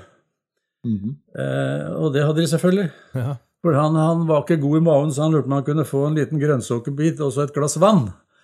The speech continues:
Speaker 2: Så han skar en, eh, bit av den store grønnsåpa, rørte den ut i vann og drakk det opp da som medisin. Så gikk han ut og overnatta i låven, som han ofte gjorde. Han overnatta stort sett i låver. Eh, det var bedre det enn å ligge inne.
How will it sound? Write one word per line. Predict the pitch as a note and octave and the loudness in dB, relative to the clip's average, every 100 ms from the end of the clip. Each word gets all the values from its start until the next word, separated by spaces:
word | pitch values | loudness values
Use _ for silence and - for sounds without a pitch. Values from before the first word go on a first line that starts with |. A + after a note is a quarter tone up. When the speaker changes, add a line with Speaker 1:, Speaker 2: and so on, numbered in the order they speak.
| _ _ _ - | _ _ _ -2
Speaker 2:
Så | D#3 D3+ | -2 0
han | D3 D#3 | -4 -2
skar | - C#3 C3+ E3 | 2 4 4 4
en, | F3 F3 | 2 0
eh, | E3+ E3 D#3+ D3+ | 0 0 0 -2
bit | C#3+ D3 C3+ D3 | -2 -2 -2 -4
av | D3 | -2
den | D3 | -2
store | C3+ C#3+ C3+ | -2 0 0
grønnsåpa, | C#3 A#2+ C3 A#2+ F3 F3 | 0 -2 -2 -2 0 0
rørte | D#3+ A#2 - | 0 0 -2
den | D3 C3 | -2 -2
ut | D#3 | 0
i | |
vann | C3+ C#3+ F#3 | 0 0 0
og | G3+ F3 E3 C3 | -2 -2 -4 -2
drakk | C3 C3+ - - | 2 2 0 -2
det | C3 | 0
opp | A#2 B2 - | 0 -2 0
da | A2 | -2
som | - B2 | -2 -4
medisin. | B2 B2+ - B2+ B2+ G#2+ F#2 _ _ E3 _ | -4 -4 -2 2 2 2 -6 _ _ -14 _
Så | D#3+ C#3 | 0 0
gikk | C3 | 2
han | D3+ | 2
ut | C#3 D3 D3 | 4 2 0
og | D#3+ D#3 D#3 E3 | 2 2 2 2
overnatta | C#3+ B2 B2 B2+ C#3+ | 2 2 0 0 0
i | D3 | 2
låven, | D3+ C3+ F#3 G#3+ D3 _ _ _ _ | 4 2 2 0 -2 _ _ _ _
som | D3 | -4
han | C#3+ C#3+ | -2 -2
ofte | C#3+ - D3+ | -4 -4 -4
gjorde. | D3 C3+ E3+ | 0 2 2
Han | D#3+ D3+ D3 | 0 -2 -2
overnatta | B2+ A#2+ B2 E3+ | -2 -4 -4 -4
stort | D#3+ C3 B2+ | -4 -6 -6
sett | B2+ | -6
i | C#3 | -4
låver. | C3 A2 A2+ C3+ | -2 -2 -4 -6
Eh, | B2+ C3+ C3 | -6 -8 -8
det | C3 B2+ | -8 -6
var | B2+ A#2 | -8 -6
bedre | A#2 C3+ C3 | -6 -4 -4
det | A#2 | -6
enn | A#2+ | -8
å | |
ligge | A#2+ A#2+ A#2+ | -8 -6 -4
inne. | A#2 F#3 | -4 -8